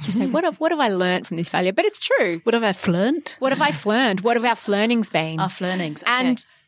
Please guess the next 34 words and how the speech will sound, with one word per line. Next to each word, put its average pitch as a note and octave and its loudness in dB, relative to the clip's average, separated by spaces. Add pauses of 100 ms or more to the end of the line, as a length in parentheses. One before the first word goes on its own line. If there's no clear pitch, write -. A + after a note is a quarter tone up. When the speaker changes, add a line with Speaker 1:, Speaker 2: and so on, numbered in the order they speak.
(100)
Speaker 1:
so C4 2
you C4 2
say, A#3+ 0 (100)
you A3 -2
know, F#3+ 0
I F3 -6
guess F3+ -4
it's - -10
like D#3+ -4
the, D#3+ -4
what's F3 -2
the E3 -2
silver E3+ -4
lining E3 -2
on E3 -2
this E3 -2
really D#3+ -2
shitty E3 -2
cloud? F#3 0 (500)
It's - 0
what G#3 0
have G#3+ 2
I G3 4
learned F#3 0
from E3+ -8
this? D#3+ -4
Because A3 -2
if A#3+ -4
you're B3+ 0
not F4+ 0
failing, F#3+ 0
then F#3 -2
you're F#3+ 0
probably A3 -2